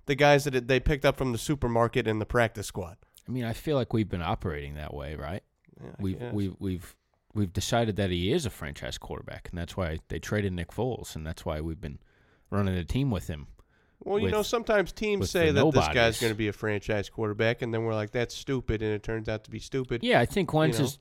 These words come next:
Speaker 2: more than deserving of that title. It's
Speaker 1: Trubisky
Speaker 2: just
Speaker 1: was supposed to be a franchise quarterback. Look at him.
Speaker 2: It's a pretty good year. Stop. Why do you, you bring up Trubisky, like, for no reason, like,
Speaker 1: 'Cause
Speaker 2: at
Speaker 1: I
Speaker 2: least
Speaker 1: just
Speaker 2: three
Speaker 1: hate
Speaker 2: times a
Speaker 1: the
Speaker 2: week?
Speaker 1: ugly dude.
Speaker 2: Why?
Speaker 1: He's
Speaker 2: Why do you,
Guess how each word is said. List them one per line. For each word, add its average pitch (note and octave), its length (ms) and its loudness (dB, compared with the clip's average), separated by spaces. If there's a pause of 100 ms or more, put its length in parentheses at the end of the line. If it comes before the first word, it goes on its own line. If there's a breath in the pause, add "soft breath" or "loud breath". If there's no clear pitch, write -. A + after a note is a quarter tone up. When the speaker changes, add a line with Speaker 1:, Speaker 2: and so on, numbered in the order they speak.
Speaker 2:
more B2+ 320 4
than A2+ 160 0
deserving G2+ 460 -2
of D#2+ 60 -6
that D#2+ 140 -10
title. E2 320 -2
It's D#3+ 80 6
Speaker 1:
Trubisky G3+ 220 8
Speaker 2:
just D#3 80 2
Speaker 1:
was C3 120 0
supposed B2 260 -2
to - 40 -10
be A2+ 80 0
a G#2 60 0
franchise A2+ 540 0
quarterback. G#2+ 520 0
Look D3+ 160 -6
at D#3 80 -4
him. F3 300 -2
Speaker 2:
It's - 100 -18
a - 40 -14
pretty B2 220 -2
good G2+ 160 0
year. F#2+ 300 0 (220)
Stop. - 280 -14 (120)
Why C3+ 220 -10
do G#3+ 60 -4
you, G3 160 -2 (280)
you F3 140 -6
bring B3+ 240 0
up B3 100 -4
Trubisky, G#2+ 480 -2
like, D#2 180 -4
for - 120 -8
no F#2 160 0
reason, D#2+ 440 -2
like, D2+ 120 -8
Speaker 1:
'Cause B2+ 80 -2
Speaker 2:
at C3+ 80 6
Speaker 1:
I - 20 4
Speaker 2:
least G#2 140 2
Speaker 1:
just B2 120 0
Speaker 2:
three G#2+ 160 2
Speaker 1:
hate - 100 0
Speaker 2:
times B2+ 240 2
a A2+ 40 2
Speaker 1:
the F2 80 -2
Speaker 2:
week? E2 100 0
Speaker 1:
ugly G2 300 -4
dude. F#2+ 320 -4 (140)
Speaker 2:
Why? A#2 260 -8
Speaker 1:
He's - 100 -14 (300)
Speaker 2:
Why A#2 160 -4
do D#3+ 60 0
you, - 20 2